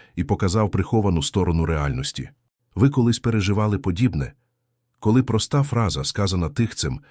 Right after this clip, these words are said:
здатна похитнути всю довіру до близької людини. Тіло реагує швидше, ніж розум. Аделіна Петрівна поправляє хустку, вдихає на повні груди й,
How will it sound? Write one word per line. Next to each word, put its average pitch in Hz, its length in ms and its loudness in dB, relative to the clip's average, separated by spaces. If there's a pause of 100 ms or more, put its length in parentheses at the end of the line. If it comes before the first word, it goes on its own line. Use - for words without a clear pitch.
(300)
здатна 120 520 0
похитнути 113 640 0
всю - 240 2
довіру 107 460 2
до 90 120 0
близької 82 500 0
людини. 78 480 -2 (440)
Тіло 123 340 2
реагує 92 540 2
швидше, 95 480 -2
ніж 78 240 -2
розум. 65 440 -6 (840)
Аделіна 107 440 4
Петрівна 107 640 0 (220)
поправляє 98 560 0
хустку, 85 600 -2 (220)
вдихає 110 560 0
на 90 100 0
повні 92 320 0
груди 98 400 2
й, 69 120 -6